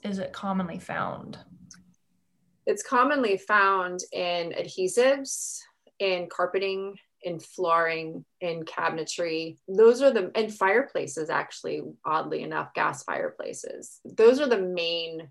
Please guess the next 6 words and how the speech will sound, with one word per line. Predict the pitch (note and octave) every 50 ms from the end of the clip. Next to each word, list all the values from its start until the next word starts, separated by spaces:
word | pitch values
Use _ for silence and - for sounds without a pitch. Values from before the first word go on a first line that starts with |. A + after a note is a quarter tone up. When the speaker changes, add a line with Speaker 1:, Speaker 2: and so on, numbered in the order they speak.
| _ _ -
Speaker 2:
big | E3 D#3 C#3+
ones. | - D3+ F3+ - - - B3 - F#3+ - - - - _ - -
And | G3+ F#3+ F#3 F3+ F3 F3 F3 F3 E3+ E3+ - - -
it, | A3+ A3 A3 - -
it's, | A#3 A3+ A3+ - - - _
it's | A#3 A#3 A3 A3+ - - - - - -